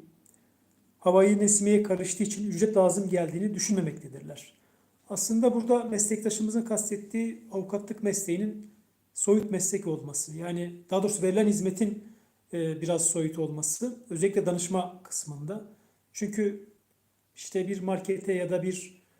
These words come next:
e, başka bir dükkana gittiğinizde verdiğiniz para karşılığında size somut bir mal veriliyor. Yani bu bazen bir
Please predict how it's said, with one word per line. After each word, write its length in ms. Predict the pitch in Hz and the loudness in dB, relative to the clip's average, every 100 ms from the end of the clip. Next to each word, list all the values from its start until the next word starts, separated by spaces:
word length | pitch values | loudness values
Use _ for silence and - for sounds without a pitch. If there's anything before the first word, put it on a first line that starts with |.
| _ _ _ 175 | _ _ _ -6
e, 220 | 170 170 | -4 -2
başka 260 | 175 - | -2 -2
bir 80 | 185 | -6
dükkana 260 | 185 185 185 | -4 -2 -2
gittiğinizde 800 | 175 - 196 175 170 214 240 233 - _ _ _ _ - | -4 -4 -4 -4 -4 -2 -2 -4 -16 _ _ _ _ 0
verdiğiniz 460 | 185 190 220 220 - | 2 4 4 2 0
para 160 | 214 | -2
karşılığında 560 | 208 202 - 165 175 214 | 0 -2 -2 -6 -2 -2
size 160 | 214 | -2
somut 320 | 214 202 214 214 | -2 -2 -2 0
bir 40 | |
mal 260 | 196 202 165 | 6 6 4
veriliyor. 380 | 147 135 139 - - | -4 -8 -12 -16 -10
Yani 240 | 170 165 165 | -6 -4 -4
bu 120 | 165 | 0
bazen 380 | 190 185 185 175 | 0 0 -2 -4
bir 240 | 180 - | -6 -10